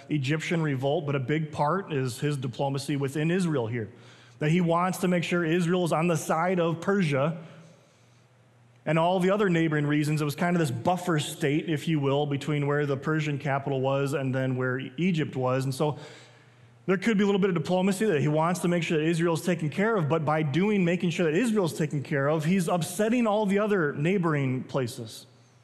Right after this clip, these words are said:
So it says that these, these neighbors, when they heard about this, that, that, that the king, someone is coming to promote the welfare of the Israelites, they get upset.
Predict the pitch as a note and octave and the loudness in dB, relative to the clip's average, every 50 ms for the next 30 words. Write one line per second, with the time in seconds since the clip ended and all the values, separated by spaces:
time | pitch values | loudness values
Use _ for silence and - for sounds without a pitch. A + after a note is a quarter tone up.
0 | _ _ _ _ _ _ _ _ - - - F#3+ F#3 F#3 A#3 A#3+ G3 G3 E3+ F3+ | _ _ _ _ _ _ _ _ -8 -2 0 0 2 2 0 2 2 0 0 2
1 | G3 F3+ D#3 F#3 F3 F#3 F#3+ F3 D3 D#3+ E3+ F#3 A3 B3+ A#3+ G#3+ F3 D3 D3+ F3 | 2 0 0 0 0 2 2 2 2 2 2 2 2 2 2 2 2 2 2 0
2 | E3 D#3+ B2+ B2 E3+ G3 B3+ D4+ D4+ C#4 A3+ D3 C3+ C3 A#2+ A#2+ G#2+ B2 B2+ C3 | 2 0 0 0 0 0 2 2 2 0 0 0 0 -2 -2 -2 -2 -2 -2 -4
3 | B2 - - C#3 C3+ C#3 - - - - - C3+ D3 D#3+ E3+ E3 D#3 D#3 D#3 D3 | -2 -2 -2 -2 -2 -4 -8 -14 -18 -18 -8 -4 -2 -2 -2 0 -2 -2 -2 -2
4 | D#3 D3+ - - - G3 A3 A#3+ A3 F#3 D3+ C3+ A#2+ G#2+ - - - - - - | -2 -4 -6 -2 -2 0 0 2 2 2 0 0 -2 -4 -8 -12 -18 -20 -20 -16
5 | - - F#3+ G3 A3 A3+ G#3+ F#3+ E3 - - G#3 G3+ G#3 G3+ F3+ D3+ D#3+ D#3 E3+ | -6 -2 0 2 2 2 2 2 0 0 0 0 2 2 2 2 0 0 0 0
6 | F3 G3 G3+ - F3+ D3+ C#3+ D3 E3 G3 G#3+ G3+ G#3 G3+ F#3 E3 D#3 D3+ D3 C#3+ | 2 0 0 0 -2 0 2 2 2 2 0 -2 -2 0 0 2 0 0 0 0
7 | C#3+ C3+ D3 F#3+ G3+ F#3 F3+ D#3 C3 A#2+ A#2 A#2 A2+ A2 A#2+ A#2 - - - - | 0 0 0 0 0 0 -2 -2 -2 0 0 0 -2 -2 -4 -4 -8 -12 -14 -18
8 | - - - - D#3 E3+ F#3 E3+ G#3 G3 F#3+ F3+ D3 - - - G#3 G3 F3 - | -20 -20 -8 -2 0 0 2 2 2 2 2 0 -2 -4 -6 -2 0 0 0 -2
9 | - - - - - | -4 -10 -16 -20 -20